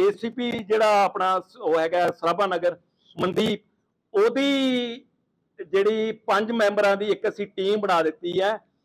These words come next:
ਉਹ ਦੁਆਰਾ ਕੰਪਨੀ ਵਾਲਿਆਂ ਨੂੰ ਇੱਕ ਚਿੱਠੀ ਲਿਖਤੀ ਹੈ, ਆਪਦਾ ਹਿਸਾਬ ਕਿਤਾਬ ਖਾਤਾ ਕਲੀਅਰ ਕਰੋ। ਮੁਕੱਦਮਾ ਹਜੇ ਪੰਜ ਅਰੈਸਟਾਂ ਹੋਈਆਂ, ਪੰਜ ਸਾਡੇ ਕੋਲੇ ਜਿਹੜੇ wanted ਆ ਬੰਦੇ, ਉਹਨਾਂ ਤੋਂ ਅਸੀਂ cash recover ਕਰ ਲਾਂਗੇ, ਪਰ ਤੁਹਾਡਾ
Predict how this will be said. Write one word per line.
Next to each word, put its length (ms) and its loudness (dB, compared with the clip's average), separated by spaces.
ਉਹ 380 2
ਦੁਆਰਾ 540 4
ਕੰਪਨੀ 480 -2
ਵਾਲਿਆਂ 220 4
ਨੂੰ 80 2
ਇੱਕ 100 -4
ਚਿੱਠੀ 380 -4
ਲਿਖਤੀ 420 -2
ਹੈ, 60 4
ਆਪਦਾ 320 2
ਹਿਸਾਬ 540 2
ਕਿਤਾਬ 360 0
ਖਾਤਾ 300 0
ਕਲੀਅਰ 340 0
ਕਰੋ। 420 2
ਮੁਕੱਦਮਾ 800 2
ਹਜੇ 260 4
ਪੰਜ 420 0
ਅਰੈਸਟਾਂ 480 2
ਹੋਈਆਂ, 460 0
ਪੰਜ 460 -2
ਸਾਡੇ 320 0
ਕੋਲੇ 320 2
ਜਿਹੜੇ 240 2
wanted 440 0
ਆ 80 4
ਬੰਦੇ, 380 0
ਉਹਨਾਂ 260 2
ਤੋਂ 120 0
ਅਸੀਂ 180 -2
cash 320 0
recover 320 -4
ਕਰ 220 -2
ਲਾਂਗੇ, 320 0
ਪਰ 320 0
ਤੁਹਾਡਾ 840 0